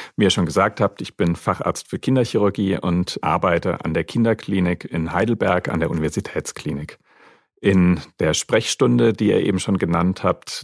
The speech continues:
die eine unserer Spezialsprechstunden in der Kinderchirurgie ist, betreue und begleite ich jetzt schon seit mehreren Jahren Säuglinge mit Hämangiomen und ihre Eltern, die nicht selten auf Empfehlung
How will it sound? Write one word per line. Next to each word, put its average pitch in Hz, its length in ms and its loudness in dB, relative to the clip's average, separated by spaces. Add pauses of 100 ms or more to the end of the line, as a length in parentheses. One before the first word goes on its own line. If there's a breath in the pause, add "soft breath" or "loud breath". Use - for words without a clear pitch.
die 90 120 -2
eine 85 220 0
unserer 87 240 -2
Spezialsprechstunden 95 960 -2
in 85 80 -4
der 90 80 -2
Kinderchirurgie 90 680 -4
ist, - 220 -4
betreue 90 560 -2 (420 loud breath)
und - 180 -4
begleite 90 440 0
ich - 120 -6
jetzt 87 220 0
schon 85 160 0
seit 82 220 -2
mehreren 98 420 4
Jahren 90 260 2
Säuglinge 90 460 2
mit 85 180 0
Hämangiomen 98 720 2
und - 420 -2
ihre 90 220 0
Eltern, 104 480 4
die 98 80 0
nicht 101 180 2
selten 104 360 2
auf - 420 0
Empfehlung 101 720 2